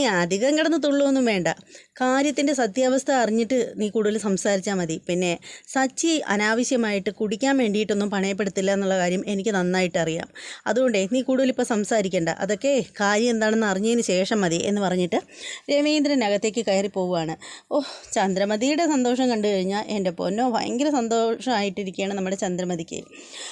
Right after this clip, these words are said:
അതേസമയം പിന്നീട്, പിന്നീട് നമ്മുടെ രേവതിയാണ്. രേവതി രാവിലെ അടുക്കളയിലാണ്, അടുക്കളയിൽ പാചകം ചെയ്തുകൊണ്ടിരിക്കുകയാണ്. അപ്പോൾ രവീന്ദ്രൻ അങ്ങോട്ടേക്ക് ചെല്ലുകയാണ്. ചെന്നിട്ട് ചോദിക്കുകയാണ്, "ഉം, സച്ചി എഴുന്നേറ്റില്ലേ മോളെ?" എന്നിങ്ങനെ ചോദിക്കുകയാണ്.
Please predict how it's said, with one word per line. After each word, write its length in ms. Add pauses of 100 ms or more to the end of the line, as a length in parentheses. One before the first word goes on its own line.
(160)
അതേസമയം 640
പിന്നീട്, 440 (1040)
പിന്നീട് 480 (420)
നമ്മുടെ 280 (240)
രേവതിയാണ്. 760
രേവതി 400 (120)
രാവിലെ 400
അടുക്കളയിലാണ്, 800 (100)
അടുക്കളയിൽ 520
പാചകം 440
ചെയ്തുകൊണ്ടിരിക്കുകയാണ്. 720
അപ്പോൾ 240
രവീന്ദ്രൻ 480
അങ്ങോട്ടേക്ക് 400
ചെല്ലുകയാണ്. 460 (380)
ചെന്നിട്ട് 320
ചോദിക്കുകയാണ്, 500 (380)
"ഉം, 100 (240)
സച്ചി 340
എഴുന്നേറ്റില്ലേ 520
മോളെ?" 320
എന്നിങ്ങനെ 300
ചോദിക്കുകയാണ്. 520